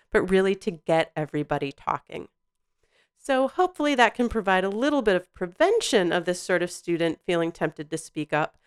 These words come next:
But even when they just can't help it and they wanna jump in and, and rush to your aid, you might see, for example, that they're raising their hand and say something like,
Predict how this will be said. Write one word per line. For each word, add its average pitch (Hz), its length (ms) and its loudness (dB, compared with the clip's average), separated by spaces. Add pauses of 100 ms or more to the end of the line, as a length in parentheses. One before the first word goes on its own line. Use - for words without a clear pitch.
(260)
But 320 140 -2
even 370 400 4
when 294 420 4
they 254 260 0
just 302 460 0
can't 254 300 -2
help 220 320 2
it 220 240 2
and 208 200 2
they 196 200 0
wanna 226 500 4
jump 214 340 2
in 196 360 0 (260)
and, 185 300 0
and 185 340 -2
rush 240 320 2
to 262 140 -2
your 196 320 2
aid, 170 380 0 (380)
you 302 160 -2
might 285 460 0
see, 233 680 -2
for 220 200 4
example, 196 440 -2
that 190 240 -2
they're 180 120 0
raising 175 380 -2
their 175 140 -2
hand 220 500 0 (300)
and 254 180 0
say 277 240 0
something 247 500 -2
like, 240 300 0